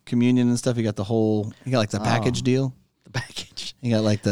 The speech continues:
Speaker 2: The, the bath, the,
Speaker 1: He,
Speaker 2: the
Speaker 1: yeah, he got,
Speaker 2: cracker,
Speaker 1: yeah.
Speaker 2: the whole,
Speaker 1: He got the
Speaker 2: whole
Speaker 1: whole
Speaker 2: shebang.
Speaker 1: thing. Yeah,
Speaker 2: Oh,
Speaker 1: yeah,
Speaker 2: that's
Speaker 1: yeah. It's
Speaker 2: nice.
Speaker 1: a little trifecta action. So they, they did a little party for him. We got to hang out with some parents and stuff.
Speaker 2: Oh.
Speaker 1: And we had a good time, man. It was fun.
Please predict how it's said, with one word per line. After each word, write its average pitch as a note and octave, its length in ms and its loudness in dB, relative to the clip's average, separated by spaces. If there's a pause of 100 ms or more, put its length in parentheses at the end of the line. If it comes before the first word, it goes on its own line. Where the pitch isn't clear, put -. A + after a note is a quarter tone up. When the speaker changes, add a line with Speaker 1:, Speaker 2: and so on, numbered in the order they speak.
Speaker 2:
The, C3+ 220 4
the C3 80 2
bath, D3 420 4
the, C3 160 2
Speaker 1:
He, B2+ 140 4
Speaker 2:
the B2 80 2
Speaker 1:
yeah, A#2+ 60 6
he A2+ 40 6 (140)
got, B2+ 60 2
Speaker 2:
cracker, C3+ 160 4
Speaker 1:
yeah. A#2+ 200 6
Speaker 2:
the B2 100 2
whole, C3 240 4
Speaker 1:
He C3+ 80 2
got C3 140 4
the A#2+ 80 4
Speaker 2:
whole C3 100 6
Speaker 1:
whole C3 80 4
Speaker 2:
shebang. A#2 300 4
Speaker 1:
thing. - 40 2
Yeah, A2 100 4
Speaker 2:
Oh, - 20 4
Speaker 1:
yeah, G#2+ 180 4
Speaker 2:
that's G2+ 40 4
Speaker 1:
yeah. G#2 120 2
It's G#2+ 60 2 (120)
Speaker 2:
nice. G#2+ 180 4
Speaker 1:
a A2 80 2
little A#2+ 180 4
trifecta A2+ 560 2
action. A#2+ 380 0
So - 100 2
they, G#2+ 160 4
they A2 140 4
did A2+ 100 2
a A#2 60 4
little A2+ 180 2
party A#2 300 4
for A#2 120 -2
him. A#2 120 2
We A#2 80 2
got G#2+ 100 0
to A2+ 60 -2
hang A2 140 2
out A2 100 4
with G#2+ 80 -2
some A2+ 140 -2
parents A2+ 360 0
and A#2 80 -2
stuff. A2+ 260 2
Speaker 2:
Oh. - 40 -4
Speaker 1:
And E3+ 100 0
we F#3+ 60 6
had G3+ 100 4
a - 20 0
good F3 160 2
time, D#3+ 260 4
man. A2 180 6
It A2 40 6
was A2 120 4
fun. A2+ 320 2